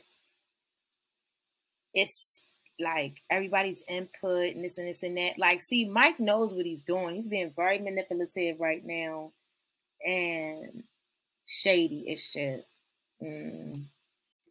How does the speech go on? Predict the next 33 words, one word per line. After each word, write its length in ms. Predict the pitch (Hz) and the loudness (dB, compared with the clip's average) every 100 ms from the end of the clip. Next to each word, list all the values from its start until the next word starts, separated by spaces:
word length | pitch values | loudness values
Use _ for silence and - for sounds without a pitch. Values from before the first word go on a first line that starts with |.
| _ _ _ _ _ | _ _ _ _ _
See, 220 | - 247 | -8 -4
and 80 | 240 | -2
that's 180 | 269 262 | -2 -2
messed 340 | 202 196 - 202 | -6 -6 -6 -6
up. 200 | 190 - | -6 -4
It's 220 | 254 - 214 | -4 -2 2
everybody 500 | 220 262 208 196 190 | 2 2 4 4 2
manipulating 560 | 190 190 185 185 185 | -4 -4 -2 -2 -2
your 240 | 185 202 190 | 2 2 2
relationship, 560 | 185 175 165 - 185 | 0 0 -2 -4 -4
Sam. 340 | - 185 170 196 | -2 0 2 2
I 60 | |
hope 240 | 240 247 214 | 2 2 0
you 140 | 214 | 0
saying 400 | - 196 202 170 | 2 4 4 2
this. 240 | 160 160 - | -2 -6 0
I 80 | 202 | 6
hope 180 | 226 220 | 8 6
you 140 | 208 | 4
really 220 | 202 214 | 2 0
saying 340 | - 175 196 170 | 2 4 4 2
this, 160 | 165 | -2
Sam. 380 | - 170 165 160 - - - _ - | 0 4 4 2 -6 -20 -20 _ -2
Juliet, 360 | 220 226 226 | 4 8 8
I 20 | 226 | 8
hope 160 | 233 | 6
you 140 | 220 214 | 2 2
really, 260 | 220 208 - _ _ | 2 0 -6 _ _
and 160 | 214 220 | 4 4
Juliet, 360 | 247 254 240 - | 4 4 4 4
it's 240 | 277 - | 0 2
sad 280 | 226 220 214 | 4 6 4
because 640 | 214 - 220 202 196 190 | 0 0 2 2 0 -2